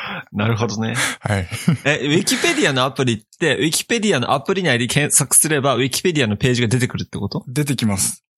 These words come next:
Speaker 1: おー、なるほど。
Speaker 2: で、あとはその、ウィジェット、そのWikipediaのウィジェットなんか何種類かあって、あの、読まれてる写真とかなんかちょっとバズってる記事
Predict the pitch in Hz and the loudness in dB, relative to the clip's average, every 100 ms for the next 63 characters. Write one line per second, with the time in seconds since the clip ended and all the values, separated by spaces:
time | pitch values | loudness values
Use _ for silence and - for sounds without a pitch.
0 | - 117 107 101 95 98 98 95 95 87 | -4 0 2 0 -2 -2 -2 -2 -2 -4
1 | 80 - _ _ _ _ _ _ - - | -6 -10 _ _ _ _ _ _ -20 -20
2 | - _ _ _ _ _ _ _ _ - | -20 _ _ _ _ _ _ _ _ -4
3 | 143 135 147 151 170 165 156 143 127 123 | -2 0 -2 -2 0 2 2 2 2 2
4 | 120 117 117 113 110 107 - _ - 131 | 2 2 0 0 0 -2 -4 _ -4 -2
5 | 165 202 - 185 185 160 165 - 196 143 | 0 -2 0 2 2 2 0 -2 0 2
6 | 123 110 98 113 113 120 - 120 113 113 | 2 0 0 -2 0 -2 -2 -4 -2 0
7 | 135 - 117 98 101 101 _ _ 107 98 | 2 2 0 -2 -4 -6 _ _ -2 -2
8 | 120 131 _ - 110 101 101 101 98 - | -4 -10 _ -12 -4 -2 0 -2 -4 -6
9 | - _ 131 151 214 233 170 123 113 - | -14 _ -2 2 2 2 -2 -2 0 0
10 | 107 120 110 110 107 113 - - 185 127 | 0 0 0 -2 -2 -2 -4 -2 -2 0
11 | 123 127 196 _ - 110 101 - _ - | 0 2 -2 _ -4 -2 -2 -6 _ -4
12 | 123 98 110 | -2 -2 -4